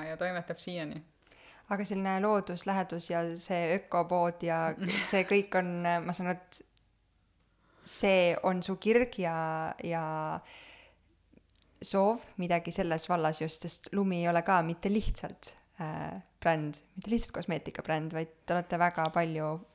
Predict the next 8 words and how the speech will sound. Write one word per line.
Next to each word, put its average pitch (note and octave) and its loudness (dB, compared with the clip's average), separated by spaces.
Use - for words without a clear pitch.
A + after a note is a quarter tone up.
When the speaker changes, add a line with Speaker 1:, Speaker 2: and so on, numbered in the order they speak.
Speaker 2:
oma E3+ -4
fookust E3+ 0
seadnud E3 -2
just E3 -4
sellele D#3 -2
puhtusele D#3+ -4
ja D#3 -4
naturaalsusele. E3 -4